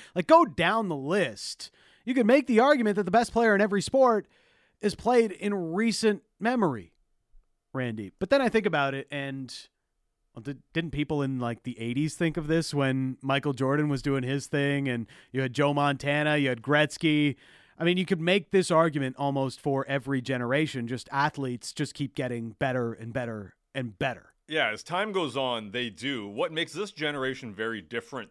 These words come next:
Speaker 2: though, I think is, and I think there's a ceiling to this, is the, the last twenty years especially, but let's even go ten years. That era of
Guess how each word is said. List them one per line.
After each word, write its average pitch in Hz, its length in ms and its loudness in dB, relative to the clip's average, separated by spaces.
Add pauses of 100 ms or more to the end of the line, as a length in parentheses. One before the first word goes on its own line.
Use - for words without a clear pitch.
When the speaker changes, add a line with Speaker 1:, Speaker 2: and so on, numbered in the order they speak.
Speaker 2:
though, 92 220 -8
I 90 100 -6
think 107 400 -12
is, 98 300 -10
and 110 180 -12 (540)
I 151 100 -2
think 262 240 -6
there's 269 220 -2
a 151 60 -2
ceiling 131 360 -4
to - 100 -20
this, 80 220 -18
is 131 280 -6
the, 120 420 -6 (1160)
the 135 120 -4
last 190 320 0
twenty 156 260 -4
years 117 380 -6
especially, 98 720 -8
but 104 360 -6 (220)
let's 147 220 -10
even 165 180 -8
go 120 380 -2 (420)
ten 120 240 -6
years. 73 320 -20 (720)
That 143 360 0
era 135 200 -2
of 113 120 -4